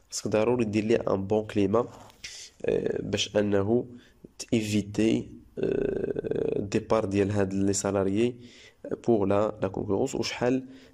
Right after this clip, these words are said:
من مثال كنسمعوا باللي كاينين دي سالاريي اللي كيديروا ديبار ما بين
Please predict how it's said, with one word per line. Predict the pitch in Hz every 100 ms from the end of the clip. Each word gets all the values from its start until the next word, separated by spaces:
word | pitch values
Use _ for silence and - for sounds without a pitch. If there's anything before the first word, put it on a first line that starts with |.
| -
من | 101 101
مثال | 101 117 113
كنسمعوا | 104 98 95 98
باللي | 95 92 104
كاينين | - - 107 101 98 - - -
دي | 104
سالاريي | 101 101 98 98
اللي | 107 -
كيديروا | 98 101 95
ديبار | 95 95 101
ما | 95
بين | 95 98